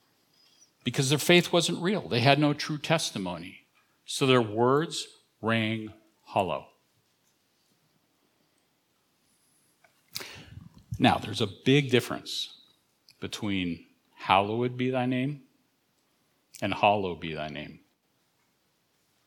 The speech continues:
When we use God's name angrily to manipulate people or something like that, we rob it of its meaning. When we follow mindless repetition in our prayers, God's name becomes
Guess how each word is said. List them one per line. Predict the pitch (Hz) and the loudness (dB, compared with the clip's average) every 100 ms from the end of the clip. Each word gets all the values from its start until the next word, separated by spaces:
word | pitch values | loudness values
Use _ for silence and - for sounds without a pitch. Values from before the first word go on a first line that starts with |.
| _ _ _ _ - - - - - - - | _ _ _ _ 2 2 2 -18 -20 -20 -6
When | 110 107 | -4 0
we | |
use | 110 123 117 | 2 2 4
God's | 123 120 110 | 6 6 6
name | 113 113 - | 0 0 -2
angrily | 120 113 120 131 147 165 | -2 -2 -2 -2 -2 -4
to | 107 | -8
manipulate | 98 101 110 120 139 127 135 135 - - | -6 -2 -2 0 4 6 6 4 -10 -6
people | 147 135 156 170 180 - - _ _ - - _ _ _ | -2 4 6 4 2 -12 -20 _ _ -20 -20 _ _ _
or | 101 | -10
something | - 131 127 135 | 2 2 4 4
like | 139 131 | 4 6
that, | 147 143 151 | 8 8 6
we | 110 | 0
rob | 101 107 120 | 2 4 4
it | 127 120 | 2 -2
of | 117 | -4
its | 117 - | -8 -8
meaning. | 98 82 82 - _ _ _ _ _ _ _ _ _ _ _ _ _ _ - - | -8 -8 -12 -18 _ _ _ _ _ _ _ _ _ _ _ _ _ _ -20 2
When | 131 135 | 8 10
we | 131 | 8
follow | - 143 151 156 | 8 8 10 8
mindless | 131 123 135 139 131 - | 10 10 10 8 4 4
repetition | 127 135 110 - - 135 - 151 | 2 2 -4 -6 4 4 4 2
in | 143 | 4
our | 117 | 2
prayers, | 107 - 120 131 151 147 | 2 4 6 6 6 2
God's | 110 104 110 110 | 0 0 -2 -4
name | 107 104 | -4 -4
becomes | 110 - 101 92 95 - - | -6 -6 -6 -6 -8 -10 -12